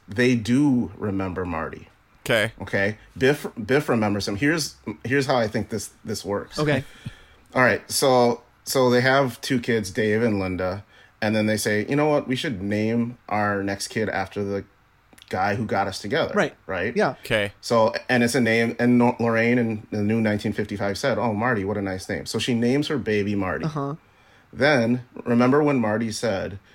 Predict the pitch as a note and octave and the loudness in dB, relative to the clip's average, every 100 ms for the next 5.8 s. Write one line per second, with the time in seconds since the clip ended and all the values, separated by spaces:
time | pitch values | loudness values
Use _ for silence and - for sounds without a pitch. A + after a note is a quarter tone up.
0 | - _ - G#2+ B2 B2 C#3 C3+ A2 G2+ | -20 _ -8 0 2 4 2 0 -2 -4
1 | - A#2 G2 F2 A2+ - - G2 - G#2 | -2 0 0 -4 -12 -12 -6 -4 -2 -2
2 | G2+ - A2 G#2 G#2 G#2 F#2+ F#2 G2+ - | -2 -2 -4 -2 -2 -2 -2 -2 -4 -6
3 | G2+ - - A2 G#2 F2+ F#2+ F#2+ G#2 A#2 | -10 -8 -2 -2 -2 -6 -6 -4 -2 -2
4 | G2 F2+ F2+ F2 F#2 F2 F2 F#2 G#2 A2 | -2 -4 -6 -6 -6 -6 -6 -6 -4 -4
5 | G2 D#2+ - - D3 A#2 A2+ | -6 -10 -10 -6 0 2 2